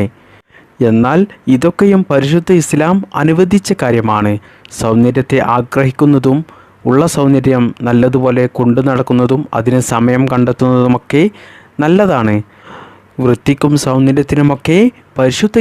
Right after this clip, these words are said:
ഇസ്ലാം വലിയ സ്ഥാനം നൽകുന്നുണ്ട്. ഈമാനിൻ്റെ ഒരു ഭാഗമാണ് നമ്മുടെ വൃത്തിയും സൗന്ദര്യവുമൊക്കെ. എന്നാൽ സൗന്ദര്യം വർദ്ധിക്കാൻ വേണ്ടിയിട്ട് അത്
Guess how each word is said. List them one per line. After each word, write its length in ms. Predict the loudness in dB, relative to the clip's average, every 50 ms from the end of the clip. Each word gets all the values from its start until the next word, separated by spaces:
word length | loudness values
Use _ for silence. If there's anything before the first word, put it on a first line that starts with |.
| 0 0
ഇസ്ലാം 280 | 0 -2 -2 -2 -2 -2 -2 -2
വലിയ 340 | -2 -2 -2 -2 0 0 0 0
സ്ഥാനം 440 | -2 -4 -4 -2 0 0 0 0 0 0 0
നൽകുന്നുണ്ട്. 580 | 0 0 0 0 0 2 0 0 0 0 0 -2 -2 -6 _ -20 _ -20 -20 _ _ _ _ _ _ _ _ _ _ _ -2
ഈമാനിൻ്റെ 720 | 0 2 2 2 2 0 0 0 0 0 2 2 2 2 2 0 -2 _ _ _ _ -2
ഒരു 160 | 0 0 0 0 -2 -2
ഭാഗമാണ് 640 | 0 0 0 0 0 2 2 2 2 2 0 0 0 0 -2 -4 _ _ _ _ _ _ _ -6
നമ്മുടെ 340 | -2 0 0 0 2 0 0 0
വൃത്തിയും 460 | 0 -2 -2 -2 0 0 2 2 0 -2 -4 -8 -6
സൗന്ദര്യവുമൊക്കെ. 880 | -4 -2 -2 0 0 0 2 2 2 2 0 -2 -4 -2 -2 -2 0 0 -2 -2 _ _ _ _ _ _ _ _ _ _ _ _ -2
എന്നാൽ 400 | 0 0 0 0 0 0 0 0 -2 -4 -6 -14 -8 -4
സൗന്ദര്യം 480 | -2 0 0 2 0 0 0 0 0 0
വർദ്ധിക്കാൻ 440 | 0 -2 -2 -4 -2 -2 0 0 2 0
വേണ്ടിയിട്ട് 480 | 2 0 2 2 0 0 0 0 2 2 2 2 0 -4 -10 -6 -4 -4
അത് 120 | -2 -2